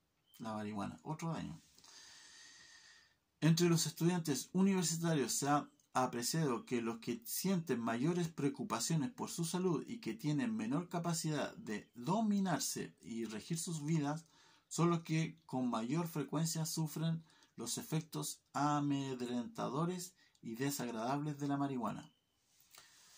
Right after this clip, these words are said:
Otras causas de preocupación por el consumo de marihuana se refieren a la posibilidad de bronquitis. El matrimonio Leuchtenberger,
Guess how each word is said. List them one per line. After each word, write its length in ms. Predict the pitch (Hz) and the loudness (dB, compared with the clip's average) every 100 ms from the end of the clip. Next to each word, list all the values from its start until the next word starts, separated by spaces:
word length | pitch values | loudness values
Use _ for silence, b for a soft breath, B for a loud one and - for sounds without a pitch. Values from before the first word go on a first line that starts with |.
| B B B B B B B B B B B B _ _ _ _ _ - - | B B B B B B B B B B B B _ _ _ _ _ -8 -2
Otras 260 | 151 160 | 2 2
causas 420 | - 160 160 160 | 2 2 2 2
de 100 | 143 | 2
preocupación 600 | 127 110 107 110 - 143 | 0 0 -2 -2 0 -2
por 140 | - 123 | 0 -2
el 100 | 107 | -2
consumo 400 | 107 - 156 143 | -4 -2 2 2
de 140 | 131 | 2
marihuana 600 | 113 104 110 135 143 143 - - - | 0 -2 0 2 2 0 -8 -14 -6
se 180 | - | -2
refieren 520 | 120 117 - 147 147 - - _ _ _ - | 0 -2 0 2 2 -2 -10 _ _ _ 0
a 140 | 117 | 0
la 120 | 110 | 0
posibilidad 600 | 104 110 113 110 120 135 | -2 -2 -2 -2 0 0
de 80 | 127 | 0
bronquitis. 1120 | 107 120 147 165 160 165 - 104 - - - - _ - - - - - - - - - - - - - - - - - B B B B B B B B _ _ - | -2 0 2 2 2 -2 -2 -4 -6 -8 -10 -16 _ -20 -20 -20 -20 -20 -20 -20 -20 -20 -20 -20 -20 -20 -20 -20 -20 -20 B B B B B B B B _ _ 2
El 120 | 147 | 4
matrimonio 760 | 143 127 131 165 165 143 - - | 6 4 4 6 6 4 2 -4
Leuchtenberger, 1600 | 135 147 156 - - - 123 107 104 104 101 104 - 139 147 | 0 2 2 -4 -8 -4 0 2 2 0 -2 -4 -4 -2 -4